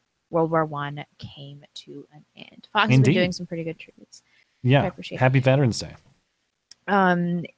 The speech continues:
Speaker 1: Izzy Long, "Police said there were six off-duty, off-duty cops inside when this happened. Why were they not ar-, armed?
Speaker 2: Wow.
Speaker 1: Liberal
Speaker 2: I
Speaker 1: anti-freedom
Speaker 2: had not
Speaker 1: laws
Speaker 2: se-,
Speaker 1: are the
Speaker 2: ugh.
Speaker 1: reason. If you voted blue, the blood is on your hands,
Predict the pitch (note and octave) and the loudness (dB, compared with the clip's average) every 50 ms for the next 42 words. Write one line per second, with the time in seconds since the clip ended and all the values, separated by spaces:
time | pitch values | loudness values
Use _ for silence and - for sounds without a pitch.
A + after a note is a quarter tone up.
0 | _ - B3+ C4+ C4+ D4 D4 C4 A#3 G#3+ G#3 G#3 G#3 G#3+ A3+ A3 A3+ A3+ - - | _ 0 2 4 6 6 6 6 6 6 6 6 4 4 2 2 0 -2 -4 -6
1 | A#3 A3+ A3+ A#3+ C4+ D4 C4 - - B3 A3 G#3 G#3 G3+ - F3 G3+ G3 F3 F#3 | -4 -2 0 2 2 0 0 0 0 2 2 2 2 0 -2 -2 -2 -2 -2 -4
2 | F#3 - - - - C#4 - - - A3 A3+ - - A3+ F#3+ F#3 G3+ - - F#3 | -6 -6 -4 -4 -4 -4 -2 -2 -2 -2 -2 -2 -4 -6 -6 -6 -6 -4 -2 0
3 | F#3+ G3+ - - G3+ G3+ F3+ F3+ - - - - F3+ F3 F3 - - - - F#3 | 0 -2 -4 -6 -4 -4 -4 -4 -6 -8 -8 -4 -4 -4 -4 -4 -8 -10 -10 -8
4 | F#3 F#3+ F3+ - F#3+ F3 E3+ D#3+ E3 E3 E3 D#3+ - - - - G3 G3+ G#3+ - | -8 -8 -6 -6 -6 -6 -6 -6 -8 -10 -10 -12 -14 -16 -10 -6 -4 -4 -4 -4
5 | G3+ F#3+ F3+ F3 F3 D#3+ F3 F3 F#3 G3+ G3+ G#3+ G3+ F#3+ F#3 F3 F3 E3 - - | -4 -6 -4 -6 -4 0 0 2 2 2 0 0 0 0 2 2 0 0 -2 -2
6 | - E3+ F3 E3+ F3 F3 F3 F3 F3 F3 - - F2+ F2+ F2+ F#2 F#2 F#2 - F3 | -2 -2 0 0 0 0 -2 -4 -4 -4 -4 -4 -4 -4 0 2 2 2 2 0
7 | - F3 F3+ F3 F3 - - F3 - - E3+ - G3+ E3 D#3+ D#3+ D#3+ D#3+ D#3+ D#3+ | 0 -2 -4 -6 -8 -8 -4 0 0 2 2 2 0 2 2 2 2 0 0 -4
8 | - - - E3 D#3+ D#3+ D#3 D3 D#3+ D#3+ D#3+ D3+ - D#3 B2+ - D#3 - E3+ D#3 | -6 -6 -6 -4 -4 -4 -6 -4 -4 -4 -4 -4 -6 -8 -10 -10 -10 -10 -6 -2
9 | F3 E3+ E3+ E3+ D#3+ - D#3+ D#3 E3 E3+ E3 D#3+ D#3+ - - D3+ D#3 D#3 D3+ D3+ | -2 0 0 -2 -4 -6 -6 -4 -2 -2 -2 -2 -4 -6 -6 -6 -6 -6 -6 -8
10 | D#3 D3+ D3+ D3 D3+ D3+ D3+ D3+ D3+ D3 D3 C#3 C3+ - | -10 -10 -10 -10 -10 -8 -10 -10 -10 -12 -18 -20 -20 -20